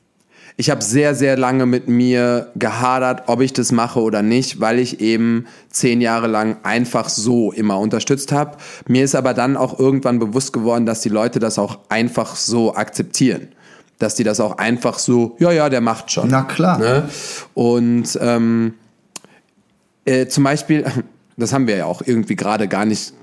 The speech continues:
Speaker 1: gesagt, obwohl das ja auch so ein Ding ist. Ich hab jetzt, äh, wir sind jetzt in der dreiundachtzigsten Wonder Talk Folge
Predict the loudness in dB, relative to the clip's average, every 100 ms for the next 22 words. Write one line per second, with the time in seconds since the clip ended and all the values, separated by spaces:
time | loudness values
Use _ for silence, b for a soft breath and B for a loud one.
0 | _ -6 -2 -2 -4 -6 -2 -2 0 -2
1 | -2 -2 -2 -2 0 0 -2 B B B
2 | -4 -2 -2 -2 -2 -4 -6 -4 -2 -2
3 | -2 0 0 0 -2 -2 -2 0 0 0
4 | -4 -4 -4 -2 0 2 2 0 0 -2
5 | -2 -2 -2 0 -2